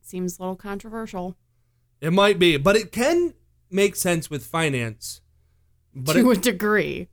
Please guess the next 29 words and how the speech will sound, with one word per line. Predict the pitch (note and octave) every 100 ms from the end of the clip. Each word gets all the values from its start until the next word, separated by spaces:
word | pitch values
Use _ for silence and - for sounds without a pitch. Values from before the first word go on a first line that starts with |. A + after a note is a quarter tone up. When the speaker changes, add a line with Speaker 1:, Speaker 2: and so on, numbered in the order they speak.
| - _ _ _ _ _
Speaker 2:
it's | D3+ C#3+
a |
good | C#3+ D#3+
analogy. | A2+ G2+ G2+ C3 A2+ - - - - - -
It's | D3+
a, | F#3 F3+
well, | F#3+ G3
maybe | G3+ E3+
Speaker 1:
Yeah. | C3+
Speaker 2:
not |
an | A2+
analogy, | A2 G#2 - _ _ _
but | - _ _ _ _ _ _
it's | D3 C3+
a | E3+
good | G3 F#3+
situation | - G3 F#3+ E3 C#3 C3 C3
to | B2+
bring | C#3 C3+
up | A#2
why | B2 D3 G3+
it's | A#3+ G#3 E3+
important | D3 - F3 D#3+ A#2 - _ _ _
to | - -
always | E3+ F#3+ A3 A3+ A3
have | D3+ E3+ F3 F3 D#3+ _ _ _ -
a |
plan | C#3 - E3 E3 D#3+ D3 - _ C3+
B. | B2+ F3 A#2+ F#2